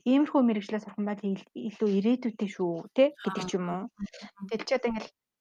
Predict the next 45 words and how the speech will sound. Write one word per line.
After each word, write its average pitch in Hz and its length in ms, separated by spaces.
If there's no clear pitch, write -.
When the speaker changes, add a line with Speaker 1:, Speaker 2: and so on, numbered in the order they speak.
Speaker 1:
гадаадад 320 480
сурах - 240
юм 226 140
бол 220 100
одоо - 240
хэрэгтэй. 196 440
Төгсөөд 285 380
Speaker 2:
Аа. 202 180
Speaker 1:
англи 294 240
хэлээ 254 240
сайн 302 240
сурч 285 160
байгаа, 220 240
заавал 277 300
ингээл 208 220
гадаадад 254 360
сур. 190 180
Яг 302 80
гоо 294 120
тэр 359 200
яг - 80
Speaker 2:
Мм. 226 160
Speaker 1:
үнэн 247 240
л, - 160
тэ, 311 100
зөвлөлтөө. 247 500
Speaker 2:
Мм. 226 200
Speaker 1:
Гэхдээ - 320
Speaker 2:
Тийм, 190 200
тийм. - 160
Speaker 1:
бас - 160
ингээд, 214 360
"Чи - 160
яг 285 160
юу 320 180
сурмаар 226 380
байна?" 196 200
гэж 226 160
асуугаагүй. 294 640
Speaker 2:
Мм. 214 480
Speaker 1:
Тийм 240 220
юу - 160
асуугаагүй. 262 640
Speaker 2:
Тухайн 247 260
хүний, 185 280